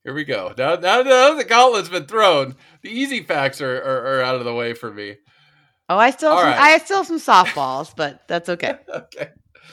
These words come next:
Speaker 1: All right. Which animal doesn't sweat, can't really survive temperatures above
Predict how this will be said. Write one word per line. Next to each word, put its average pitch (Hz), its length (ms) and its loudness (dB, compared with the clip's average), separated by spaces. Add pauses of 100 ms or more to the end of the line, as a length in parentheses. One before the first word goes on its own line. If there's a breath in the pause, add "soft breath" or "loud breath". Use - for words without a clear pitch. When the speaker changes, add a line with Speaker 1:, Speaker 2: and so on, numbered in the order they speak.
(460 loud breath)
Speaker 1:
All 147 200 0
right. 123 340 2
Which 135 340 -4
animal 127 600 0
doesn't 127 420 -6
sweat, - 800 -8 (800)
can't 151 300 -4
really 175 160 0
survive 123 480 2
temperatures 120 580 -10
above 104 400 -4